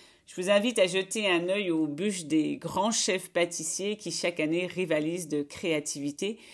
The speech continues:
Je vais vous mettre un lien dans, dans la description. Alors, la galette des rois, qu'est-ce que c'est ? C'est elle aussi une tradition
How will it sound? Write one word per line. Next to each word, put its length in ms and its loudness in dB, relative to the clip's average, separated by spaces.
Je 100 -12
vais 100 2
vous 120 0
mettre 300 0
un 80 0
lien 400 2
dans, 420 -2
dans 200 -2
la 120 2
description. 600 -6
Alors, 240 10
la 120 10
galette 280 8
des 120 4
rois, 340 10
qu'est-ce 260 -2
que 100 -2
c'est ? 300 6
C'est 280 0
elle 160 6
aussi 460 2
une 320 0
tradition 720 0